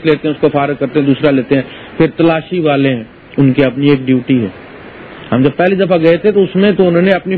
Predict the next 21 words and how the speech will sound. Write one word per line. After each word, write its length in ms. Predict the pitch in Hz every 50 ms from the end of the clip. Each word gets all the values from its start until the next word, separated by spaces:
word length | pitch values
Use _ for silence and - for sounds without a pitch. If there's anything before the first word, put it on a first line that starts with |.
| 180 - -
پوری 320 | 359 403 415 349 349 294
شفٹ 320 | - - - 233 185 - 196
میں 140 | 196 190 -
ایک 300 | - 185 180 - 139 127
گاڑی 240 | 127 123 120 127 120
دیکھی 320 | 110 110 101 - - - -
تھی، 80 | - - - - - - - - - - - - - - - - - - -
پوری 220 | 440 466 - 220
شفٹ، 280 | - - 143 - - - - - - - - - - - - - - - - - - - - - - - - - - -
آٹھ 460 | 160 196 233 262 285 277 233 - 147 151 117 107
گھنٹے 480 | 170 190 208 170 - 185 165 160 170 170 156 - - - - - - - - - - - - - - - - - - - - - - -
ایک 260 | - 226 277 262 233 - - 147 135
گاڑی، 260 | 151 143 143 139 123 - - - - - - - - - - - - - - - - - - - - - - - - - - - - -
ٹائر 240 | - 160 147 139 127
اس 140 | 127 -
کے 80 | - 123 - -
کھولے، 260 | 120 110 107 107 104 104 -
سیٹیں 240 | 175 185 156 - 175
اس 140 | 160 - -
کی 100 | 151 - -
کھولی، 300 | - 139 131 127 127 110